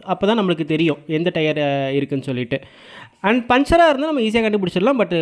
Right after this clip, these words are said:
வ-, ப்ரெஷர் கம்மியா இருக்கும்போது நம்ம ஈஸியா கண்டுபிடிக்க முடியாதுல்ல. So, நாலு டயரும் செக் பண்ணி ஆகணும். ஹை லைன் டி பி எம் எஸ் அடுத்தது. அது எதுக்குன்னு பார்த்தீங்கன்னா, இது வந்து கரெக்டா,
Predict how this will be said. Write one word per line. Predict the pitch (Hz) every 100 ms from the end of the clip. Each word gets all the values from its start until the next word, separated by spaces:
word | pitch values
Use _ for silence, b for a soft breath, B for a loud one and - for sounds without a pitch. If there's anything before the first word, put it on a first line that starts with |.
| 156
வ-, | 151 151 151
ப்ரெஷர் | 160 170 277
கம்மியா | 220 202 262
இருக்கும்போது | 240 202 233
நம்ம | 233 185
ஈஸியா | 190 185
கண்டுபிடிக்க | 175 180 160 147
முடியாதுல்ல. | 139 135 135
So, | 202 -
நாலு | 165 165
டயரும் | 165 165
செக் | - 147
பண்ணி | 156 147
ஆகணும். | 123 127
ஹை | - - 220 269
லைன் | 277 262
டி | 226
பி | 185
எம் | 165 143
எஸ் | 139
அடுத்தது. | 147 143 147 139 139 B B B
அது | 160 202 254
எதுக்குன்னு | 240 240 254 220
பார்த்தீங்கன்னா, | 190 196 175 175 269 392 - b b b b _ -
இது | 208
வந்து | 240 269 294 -
கரெக்டா, | 233 294 -